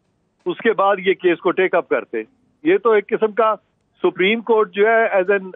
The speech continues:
अदारा, उसकी तस्दीक जो है की जा रही है सुप्रीम कोर्ट के जजेस के जरिए, जो कि अच्छी बात नहीं है।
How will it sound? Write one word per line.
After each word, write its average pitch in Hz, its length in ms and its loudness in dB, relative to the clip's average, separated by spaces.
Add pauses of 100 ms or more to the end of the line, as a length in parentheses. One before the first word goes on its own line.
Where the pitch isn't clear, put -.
(140)
अदारा, 175 580 0 (600)
उसकी 202 320 -6 (200)
तस्दीक 202 580 -4
जो 220 160 2
है 208 60 -2
की 185 200 -12
जा 175 180 2
रही 175 140 -4
है 180 120 2
सुप्रीम 180 360 -6
कोर्ट 180 220 -2
के 180 120 0
जजेस 143 320 -2
के 190 140 -2
जरिए, 160 340 0
जो 180 120 -2
कि 196 140 -4
अच्छी 202 280 -4
बात 160 200 0 (120)
नहीं 185 160 -8
है। 92 80 -12